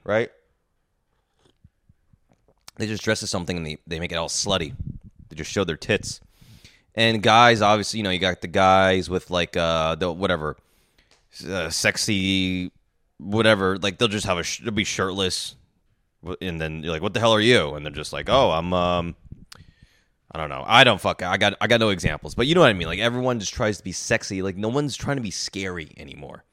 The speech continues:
you know? Like, like, I remember when I was a kid, I was the one kid that always would try to be scary. You know, everyone would,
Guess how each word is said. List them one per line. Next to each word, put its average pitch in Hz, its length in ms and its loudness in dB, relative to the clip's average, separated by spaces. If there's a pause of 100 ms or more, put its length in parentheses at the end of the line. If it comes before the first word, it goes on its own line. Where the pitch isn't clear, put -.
(460)
you 92 100 -6
know? 107 240 -2 (800)
Like, 98 340 -2
like, 104 300 0
I 110 40 4
remember 151 200 4
when 135 100 8
I 117 40 8
was 95 100 2
a 95 40 -4
kid, 117 460 0 (720)
I 110 60 4
was 123 180 2
the 113 100 0
one 110 600 -2 (180)
kid 90 400 0
that 98 220 2
always 95 500 0
would 90 320 0
try 98 160 0
to 87 80 -4
be 85 80 -4
scary. 80 360 -4
You 76 60 -6
know, 87 60 -4
everyone 117 300 2
would, 110 140 -4